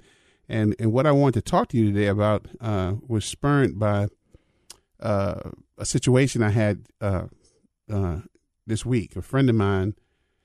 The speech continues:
uh, passed away. She was a worship leader at a, at a, at a local congregation. And so she, uh, went on to be with the Lord.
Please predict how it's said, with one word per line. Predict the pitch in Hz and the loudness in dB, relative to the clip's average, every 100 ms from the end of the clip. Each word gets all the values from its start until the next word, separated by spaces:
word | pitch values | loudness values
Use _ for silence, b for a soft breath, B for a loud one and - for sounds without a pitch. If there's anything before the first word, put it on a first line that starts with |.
| _ _ | _ _
uh, | 104 95 104 - - _ _ _ _ _ _ _ _ _ - | -6 -4 -4 -8 -14 _ _ _ _ _ _ _ _ _ -6
passed | 131 123 - | 0 0 0
away. | 101 104 120 92 98 _ _ _ _ | 0 2 2 0 -6 _ _ _ _
She | - 117 | -2 0
was | 104 | 2
a | |
worship | 95 113 - 92 | 2 2 2 -4
leader | 101 98 101 - b b b b b | -4 -4 -6 -8 b b b b b
at | - 101 95 | -8 -4 -2
a, | 92 92 92 104 _ _ - | -4 -6 -10 -14 _ _ -14
at | 101 | -8
a, | 90 90 - | -4 -6 -6
at | 107 | -6
a | 101 | -4
local | 104 110 - | -2 -2 -4
congregation. | - 101 95 95 101 101 101 101 - _ _ | -4 -4 -4 -4 -4 -4 -6 -8 -10 _ _
And | 120 104 98 | -8 -4 -4
so | - 101 95 - b b b b b b b - | 0 0 0 -6 b b b b b b b -12
she, | - 127 117 | -2 2 4
uh, | 104 101 92 - - | 4 2 -2 -6 -2
went | 139 | 2
on | 156 | 4
to | 143 | 4
be | 131 | 4
with | 123 | 2
the | - | 2
Lord. | 110 113 117 - | 2 4 4 0